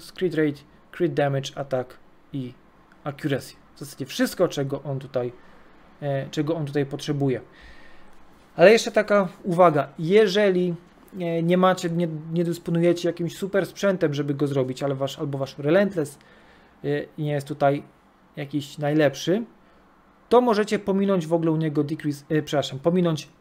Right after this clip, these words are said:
crit rate i crit damage, dlatego że on większość obrażeń będzie jednak czerpał ze swojego,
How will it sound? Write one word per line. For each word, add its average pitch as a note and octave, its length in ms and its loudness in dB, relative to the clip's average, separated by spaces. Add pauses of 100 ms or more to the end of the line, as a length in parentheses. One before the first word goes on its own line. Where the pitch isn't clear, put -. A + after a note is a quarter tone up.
(380)
crit C4+ 220 0
rate F#3 340 2
i F3 120 -8
crit D#3 280 -2
damage, C#3+ 480 2
dlatego D3 340 -2
że E3 180 -4
on A3+ 280 2
większość A3 380 -6
obrażeń D#3+ 460 -4 (420)
będzie G3 280 4
jednak E3+ 260 2
czerpał E3+ 420 2
ze D#3 160 -2
swojego, D3 640 0